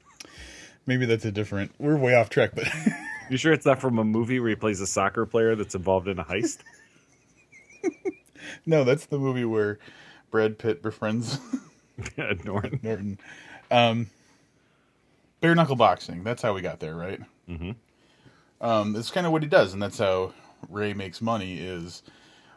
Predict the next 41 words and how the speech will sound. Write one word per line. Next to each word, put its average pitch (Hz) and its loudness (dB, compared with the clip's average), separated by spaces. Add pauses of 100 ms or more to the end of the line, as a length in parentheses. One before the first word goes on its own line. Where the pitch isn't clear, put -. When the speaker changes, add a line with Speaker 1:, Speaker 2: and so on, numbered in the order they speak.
Speaker 1:
you 202 0
can 190 2
tell 123 6
when 92 -4
we 104 -2
haven't 95 -2
talked 87 2
for 120 -4
a 117 2
while. 127 8
<laughs> - -6 (500)
'Cause 98 -4
Speaker 2:
Yeah, 127 0
Speaker 1:
shit 143 2
is 110 -4
Speaker 2:
that's 110 -6
Speaker 1:
just - 0
completely 127 -2
Speaker 2:
<laughs> - -
Speaker 1:
insane. 101 -4 (220)
Speaker 2:
That's - -16
true. - -8
Speaker 1:
And 123 2
we 180 0
even 190 0
had, 139 6
like, 110 4
twenty 113 0
minutes 104 -2
before 101 -2
we 92 -4
started 92 -4
recording 90 -2
to 87 -10
get 90 -6
this 95 -6
shit 95 -2
out 90 2
of 87 -4
the 90 0
way. 87 0